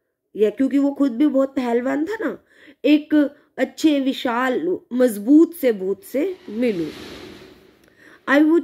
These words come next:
teach him a lesson, और मैं उसे एक पाठ पढ़ाना चाहता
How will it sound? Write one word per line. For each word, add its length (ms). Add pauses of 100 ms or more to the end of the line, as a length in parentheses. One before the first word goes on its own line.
(140)
teach 300
him 180
a 120
lesson, 420 (460)
और 140
मैं 160
उसे 260
एक 60
पाठ 540
पढ़ाना 480
चाहता 720